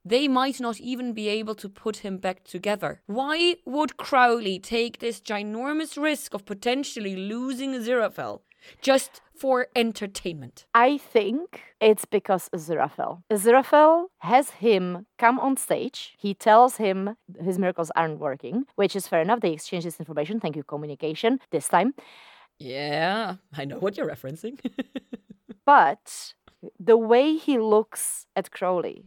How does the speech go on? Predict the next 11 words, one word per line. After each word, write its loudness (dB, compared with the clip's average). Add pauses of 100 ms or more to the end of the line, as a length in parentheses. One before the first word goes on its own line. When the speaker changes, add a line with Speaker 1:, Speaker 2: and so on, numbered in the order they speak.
Speaker 2:
with 2 (220)
absolute -2 (100)
trust, -6
with 2
expectation, -2
he -6 (100)
wants 2
him -2
to -12
continue -6
on. 0